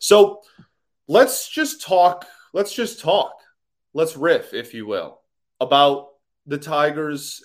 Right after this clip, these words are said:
and really about baseball as a whole. And I, I know that at the end of these episodes this week, we were talking, uh, about moves that had happened and, and whatnot.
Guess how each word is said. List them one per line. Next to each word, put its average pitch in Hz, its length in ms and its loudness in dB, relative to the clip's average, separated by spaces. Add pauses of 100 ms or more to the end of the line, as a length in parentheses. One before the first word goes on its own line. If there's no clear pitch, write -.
(120)
and 127 640 -6 (240)
really 277 380 -6
about 160 440 2
baseball 151 480 -4
as 131 100 -8
a 127 80 0
whole. 113 560 -6 (400)
And 139 260 -2
I, 139 260 0
I - 40 -2
know 170 180 -2
that 180 120 2
at 147 100 0
the 135 200 -14
end 143 340 -4
of 151 120 -4
these 147 220 -8
episodes 143 500 -6
this 143 240 -8
week, 143 240 -6
we 135 100 -8
were 117 120 -10
talking, 120 680 -4 (440)
uh, 120 480 -4
about 123 480 -6
moves 131 320 -8
that 123 140 -6
had 110 100 -10
happened 185 640 -4
and, 131 160 -4
and 139 220 -8
whatnot. 139 500 -2